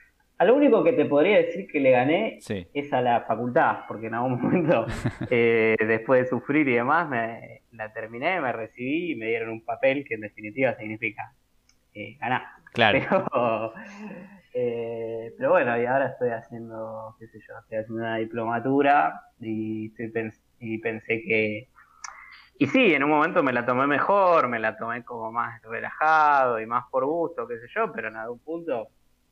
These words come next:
Speaker 1: después cuando tenés que entregar un trabajo o algo,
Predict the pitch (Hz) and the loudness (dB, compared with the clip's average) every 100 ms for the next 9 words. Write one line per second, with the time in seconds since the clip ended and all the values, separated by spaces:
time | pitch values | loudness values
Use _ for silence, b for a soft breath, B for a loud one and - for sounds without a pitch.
0 | _ _ _ 131 127 117 120 113 101 113 | _ _ _ -20 -16 -14 -12 -14 -12 -14
1 | - - 113 117 113 107 131 147 - 110 | -14 -12 -6 -6 -6 -4 0 2 0 -2
2 | 123 151 131 113 | 0 2 2 0